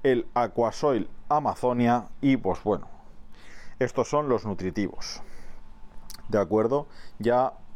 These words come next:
pues, dejaremos para otra ocasión para hablar de la base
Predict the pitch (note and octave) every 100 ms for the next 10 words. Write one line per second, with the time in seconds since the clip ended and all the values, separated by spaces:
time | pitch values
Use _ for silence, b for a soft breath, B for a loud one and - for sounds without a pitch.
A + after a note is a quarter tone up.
0 | - G#2+ G2 G2 G2+ - G#2+ B2 - A#2+
1 | A#2 A2 G#2+ G2 C3+ C#3 A#2+ G#2 G2+ A#2+
2 | A2 A#2 B2 F#2+ F2 B2+ B2 D#3 D#3